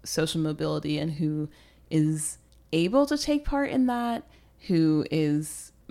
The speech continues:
barred from that kind of social mobility. There was lots of that social movement or lack thereof that I felt like was really present.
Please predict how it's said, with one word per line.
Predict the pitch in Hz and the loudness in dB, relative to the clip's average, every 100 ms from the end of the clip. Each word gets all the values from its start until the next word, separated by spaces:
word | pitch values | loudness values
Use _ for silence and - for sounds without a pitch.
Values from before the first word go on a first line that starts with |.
| 160 | -6
barred | - 160 175 208 233 | -2 2 2 0 -2
from | - 247 247 | -2 0 2
that | 240 | 0
kind | - 240 | -2 0
of | 233 | 0
social | - 220 - 214 | 0 -2 0 0
mobility. | 196 190 180 180 175 175 | 0 0 0 0 0 -4
There | 170 165 | -2 0
was | 165 160 | 0 -2
lots | 160 165 165 | -4 -4 -2
of | 165 151 | -2 -2
that | 143 139 - - | -4 -4 -10 -14
social | - - 151 - 160 | -8 -2 -2 0 -2
movement | 139 139 143 160 | -2 -2 -2 -2
or | |
lack | 160 120 147 - | -2 -2 -2 -6
thereof | 151 - 78 156 | -4 -4 -2 -4
that | - - | -4 -6
I | |
felt | - 82 - | -4 -6 -6
like | - - - | -8 -8 -8
was | 92 - - - | -8 -8 -12 -10
really | - 156 | -8 -8
present. | - - - - | -10 -10 -10 -12